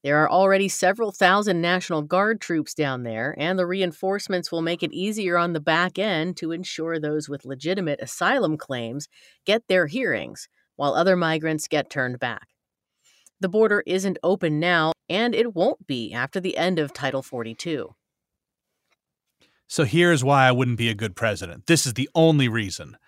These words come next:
Speaker 2: Uh,
Speaker 1: <laughs>
Speaker 2: this past weekend, John Oliver's show kinda tackled Biden being,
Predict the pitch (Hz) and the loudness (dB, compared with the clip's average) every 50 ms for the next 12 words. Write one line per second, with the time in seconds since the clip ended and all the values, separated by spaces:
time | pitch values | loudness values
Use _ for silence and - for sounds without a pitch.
0 | _ _ _ _ _ _ _ _ _ _ - 131 127 120 117 117 113 110 110 107 | _ _ _ _ _ _ _ _ _ _ 2 4 6 6 6 6 6 4 4 4
1 | 107 104 101 95 - _ _ _ _ _ _ _ _ _ _ - 151 165 151 - | 4 2 0 -4 -8 _ _ _ _ _ _ _ _ _ _ 2 2 2 4 4
2 | - 165 156 156 147 - 147 156 156 - - 147 135 131 131 123 110 - - 135 | 6 6 8 8 6 4 2 2 2 2 4 2 4 4 2 0 -2 -2 0 2
3 | 131 131 135 135 131 131 127 127 113 113 117 117 110 104 - - - - - - | 4 4 6 6 6 6 4 4 2 2 2 2 2 0 -2 -4 -6 -6 -6 -2
4 | - 139 120 113 110 110 107 - - - 123 113 104 - - - 127 117 117 - | 0 2 2 2 2 0 -2 -4 -2 0 0 0 0 -2 0 2 4 4 4 2
5 | - 113 107 104 104 - _ - 120 117 113 107 113 110 107 101 110 107 107 104 | 0 -4 -4 -4 -8 -6 _ 2 4 6 6 4 4 0 -2 -2 -2 -2 -2 -2
6 | 104 107 107 101 | -2 -2 -4 -6